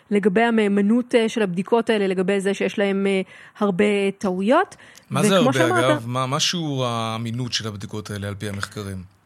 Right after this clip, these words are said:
Speaker 1: אז תלוי באמת אם אתה מדבר על false negative או false positive, מה שנקרא. כלומר,
Speaker 2: מהמם.
Speaker 1: האם אדם, אה, שהוא באמת מאומת יוצא שלילי, או בן, בן, בן אדם שהוא שלילי יוצא מאומת.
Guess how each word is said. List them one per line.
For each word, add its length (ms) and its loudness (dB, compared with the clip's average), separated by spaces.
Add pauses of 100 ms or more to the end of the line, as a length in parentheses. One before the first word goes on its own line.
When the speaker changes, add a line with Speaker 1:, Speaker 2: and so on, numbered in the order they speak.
(200)
Speaker 1:
אז 140 -6
תלוי 180 4
באמת 220 2
אם 100 4
אתה 100 2
מדבר 300 2
על 80 2
false 380 0
negative 320 2
או 60 4
false 320 0 (100)
positive, 340 0
מה 100 -2
שנקרא. 420 -2
כלומר, 260 -2
Speaker 2:
מהמם. 60 2
Speaker 1:
האם 200 2
אדם, 380 2
אה, 160 2
שהוא 240 -2
באמת 340 2
מאומת 420 4
יוצא 360 0
שלילי, 640 0
או 140 4
בן, 260 0
בן, 180 -2
בן 220 -6
אדם 220 0
שהוא 160 -4
שלילי 300 -2
יוצא 260 0
מאומת. 320 0